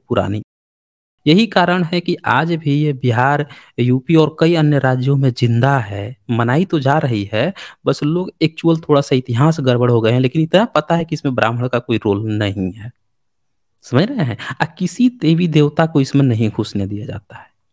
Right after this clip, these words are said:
आप दिवाली मनाते हैं तो दिवाली में ये कहानी आपको जोड़ देते हैं कि देखो राम आया, कृष्ण आया,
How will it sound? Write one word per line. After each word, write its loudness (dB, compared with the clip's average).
आप 0
दिवाली 0
मनाते 2
हैं 2
तो 0
दिवाली 2
में 4
ये 0
कहानी 0
आपको -4
जोड़ 0
देते -2
हैं 0
कि 2
देखो 2
राम 2
आया, 2
कृष्ण -4
आया, 2